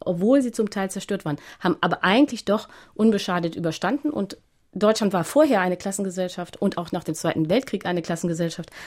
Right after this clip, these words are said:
Aber dieser immense Schock des Zweiten Weltkriegs zusammen mit dieser Stunde Null, in Anführungsstrichen, hat dann, äh, dazu geführt, dass man das nicht mehr wahrgenommen hat.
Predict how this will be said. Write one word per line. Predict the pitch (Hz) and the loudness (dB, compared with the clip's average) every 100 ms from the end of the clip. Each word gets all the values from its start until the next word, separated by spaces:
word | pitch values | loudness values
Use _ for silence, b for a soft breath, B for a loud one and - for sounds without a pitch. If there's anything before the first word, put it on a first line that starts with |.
| B | B
Aber | 185 190 | 4 4
dieser | 214 214 | 4 4
immense | 175 202 254 226 | 6 8 6 6
Schock | 226 214 | 0 -4
des | 196 - | -4 2
Zweiten | 190 240 180 | 2 4 2
Weltkriegs | 170 165 185 - - _ _ - | 0 -2 -6 -4 -8 _ _ -14
zusammen | - 185 196 262 | -8 -2 4 4
mit | 214 | 4
dieser | 190 190 | 4 2
Stunde | - 196 185 | 4 2 4
Null, | 190 220 196 262 254 | 8 8 8 6 0
in | 180 | 0
Anführungsstrichen, | 175 175 180 - - 180 220 B B B B B | 0 0 -4 -4 -6 -4 -6 B B B B B
hat | - 202 | -4 0
dann, | 208 208 - | 2 2 0
äh, | 196 | 0
dazu | 196 196 | 0 -2
geführt, | 185 - 208 | -4 -4 -6
dass | 202 | -4
man | 185 | -4
das | 170 | -2
nicht | 202 | -4
mehr | 180 156 | -2 -4
wahrgenommen | 165 143 139 131 | -4 -6 -8 -12
hat. | 147 - | -14 -16